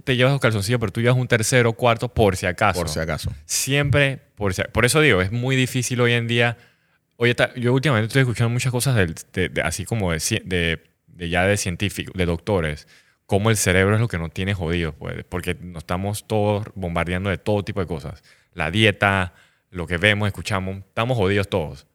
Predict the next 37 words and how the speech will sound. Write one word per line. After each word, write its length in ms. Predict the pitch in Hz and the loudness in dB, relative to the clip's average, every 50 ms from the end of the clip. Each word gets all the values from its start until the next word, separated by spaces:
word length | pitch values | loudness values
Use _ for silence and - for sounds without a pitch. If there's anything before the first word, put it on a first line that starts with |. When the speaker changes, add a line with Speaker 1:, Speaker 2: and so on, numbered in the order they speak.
| _ _ - | _ _ -2
Speaker 1:
Pero 280 | 107 98 95 80 - | 0 0 0 0 0
por 140 | - 107 107 | 2 2 4
eso 160 | 120 120 151 | 4 2 2
digo 200 | 147 151 156 143 | 2 2 2 0
que 140 | 117 110 - | 0 0 -2
hasta 300 | - 92 92 - 107 95 | -2 -2 -4 -2 -2 0
la 140 | 92 95 95 | 0 2 2
hora 100 | 113 139 | 2 0
de 40 | 143 | 0
empacar, 560 | 123 95 95 90 - 147 120 90 78 78 - _ _ _ _ _ | -2 -2 -2 -2 0 2 2 2 0 -2 -8 _ _ _ _ _
si 160 | _ - 101 87 | _ -12 -12 -12
tú, 160 | - - - - - - | -10 -12 -12 -12 -8 -4
es 180 | 117 113 104 107 | -2 -2 -2 0
bien 240 | 120 123 135 131 | 0 0 0 2
difícil 480 | 135 131 123 - 131 120 107 127 127 110 | 2 0 0 0 0 0 0 0 -2 -2
decir, 460 | 95 85 - - 104 101 95 - - _ _ _ _ _ _ _ _ _ _ _ _ _ _ _ _ _ _ _ _ _ - - | -2 -2 -2 -4 -6 -6 -8 -8 -12 _ _ _ _ _ _ _ _ _ _ _ _ _ _ _ _ _ _ _ _ _ -20 -20
"No, 440 | - 113 113 123 113 113 117 117 - - | -18 -16 -16 -8 -4 -2 -2 -2 -2 0
de 160 | 113 110 110 | 2 4 6
verdad 320 | 95 90 87 92 98 101 | 6 6 4 4 2 2
que 120 | - 113 101 | 0 0 0
no 100 | 104 104 | 0 0
lo 120 | 107 101 | 0 0
necesito 540 | 95 90 82 82 80 - 92 87 - 101 - | 0 0 -2 -4 -6 -6 -4 -4 -4 -4 -4
y 100 | - 87 | -4 -4
no 120 | 82 87 87 | -2 -2 0
lo 80 | 90 | 0
llevo". 300 | 92 82 87 80 73 71 | 0 0 -2 -2 -4 -4
O 80 | - - | -6 -6
sea, 160 | - 85 82 | -4 -4 -2
un 100 | 85 98 | -2 -2
ejemplo 240 | 101 107 101 113 107 | 0 0 0 -2 -2
tan 160 | - 87 82 | -2 -4 -4
sencillo, 380 | - 85 80 - - 92 90 - | -4 -4 -4 -4 -2 -2 -2 -2
ese 220 | - 87 85 - 90 | -2 -4 -4 -2 -4
es 60 | 82 | -4
buen 200 | 87 90 87 82 | -2 0 0 0
ejemplo. 400 | 87 85 82 76 71 71 71 - | 0 -2 -2 -4 -6 -8 -8 -10